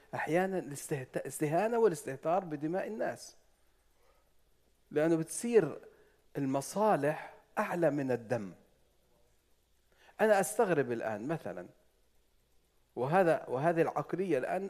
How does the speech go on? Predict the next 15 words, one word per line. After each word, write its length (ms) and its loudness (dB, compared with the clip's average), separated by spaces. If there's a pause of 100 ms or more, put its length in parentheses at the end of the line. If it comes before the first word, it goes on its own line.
فشت 340 -2
في 80 -6
العالم، 380 -8 (200)
مش، 220 -10
ليست 460 -2
خاصة 320 0
بشعب 600 -4
ولا 120 0
بأمة، 440 -2 (380)
هذه 200 -2
عامة. 400 -2 (880)
أستغرب 560 2 (920)
أن 180 0
غزة 520 0
الآن 420 -4